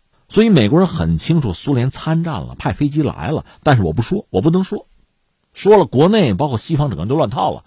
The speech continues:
不说。苏联这边也不想说，那就苦了飞行员了，你不能被俘，宁可自尽。有，那你说尸体，尸体不明国籍啊，这不就把这片遮过去了吗？所以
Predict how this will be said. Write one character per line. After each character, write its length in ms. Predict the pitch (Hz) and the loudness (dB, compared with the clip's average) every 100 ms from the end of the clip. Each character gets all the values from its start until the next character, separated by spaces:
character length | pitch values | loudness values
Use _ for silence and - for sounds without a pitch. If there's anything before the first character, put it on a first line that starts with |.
| _ | _
不 80 | 151 | -6
说。 240 | 139 185 - _ _ _ _ | -4 -4 -6 _ _ _ _
苏 400 | - - 269 277 | -14 -2 4 6
联 220 | 185 135 147 | 6 4 2
这 100 | 120 | 0
边 220 | 107 98 | 0 0
也 140 | 90 | 0
不 100 | 185 | 2
想 160 | - 71 | 0 -2
说， 200 | 80 - _ _ _ _ _ | -10 -16 _ _ _ _ _
那 140 | 143 156 | -2 2
就 120 | 139 | 2
苦 220 | - 95 | 0 -2
了 80 | 87 | -2
飞 140 | 110 | 0
行 100 | 107 | 0
员 160 | 98 76 | -2 -4
了， 200 | 87 - _ _ _ | -10 -14 _ _ _
你 80 | - | -8
不 140 | 120 165 | -2 2
能 80 | |
被 100 | 180 | 2
俘， 220 | 139 135 - _ _ _ _ _ _ _ _ | 2 -4 -12 _ _ _ _ _ _ _ _
宁 180 | - 160 | -2 0
可 140 | 98 92 | 0 0
自 140 | 110 | -2
尽。 160 | 101 - - - - - | -4 -12 -20 -20 -20 -4
有， 280 | 117 82 - _ _ | -2 -2 -6 _ _
那 100 | - | -4
你 80 | 320 | 0
说 140 | 202 226 | 2 0
尸 260 | - 311 | 0 -2
体， 220 | 202 165 - _ | 0 0 -2 _
尸 200 | - 196 | -8 -6
体 140 | - | -4
不 160 | 107 156 | -4 -2
明 160 | 143 156 | 0 0
国 140 | 143 | -2
籍 180 | 139 127 | -2 -8
啊， 100 | 131 _ _ _ _ | -12 _ _ _ _
这 100 | 160 | -4
不 80 | 131 | 0
就 100 | 127 | 0
把 100 | 98 | 0
这 80 | 104 | -2
片 120 | 113 | -4
遮 240 | - 156 160 | -2 0 0
过 80 | 120 | -2
去 140 | 90 | -8
了 120 | 80 | -12
吗？ 120 | 71 - _ - | -14 -18 _ -4
所 160 | 160 | 2
以 80 | 135 | 2